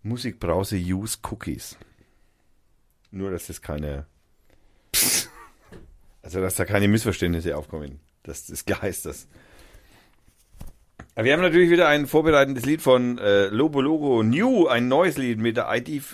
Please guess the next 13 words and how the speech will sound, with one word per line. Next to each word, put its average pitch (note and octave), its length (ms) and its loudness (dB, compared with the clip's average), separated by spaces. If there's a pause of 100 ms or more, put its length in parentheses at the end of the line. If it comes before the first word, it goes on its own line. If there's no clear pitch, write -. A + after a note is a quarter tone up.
achthundertvierzig, D3 760 -6
Somewhere D3 480 -2
in C3+ 100 -4
Somebody C#3 540 0
heißt A#2 280 0
es. C#3 180 -4
Es B2 100 -16
dauert A#2+ 300 0
sechs C3 180 -10
Minuten, C3 300 -8
zwölf A#2+ 240 -8
Minuten, E3 400 -6 (220)
äh, E2 260 -6